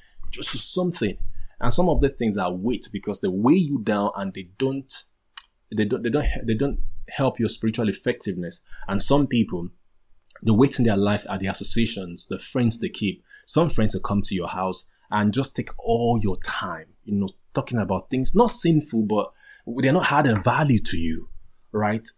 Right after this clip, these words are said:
You know, you can't read your Bible, you can't, you know, if you call me in the morning when I'm having my quiet time or when I'm praying,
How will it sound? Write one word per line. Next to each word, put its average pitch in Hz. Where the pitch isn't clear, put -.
You 113
know, 110
you 110
can't 156
read 131
your 107
Bible, 117
you 110
can't, 117
you 104
know, 95
if 127
you 139
call 208
me 196
in 175
the 156
morning 147
when 139
I'm 123
having 120
my 98
quiet 107
time 98
or 90
when 98
I'm 85
praying, 95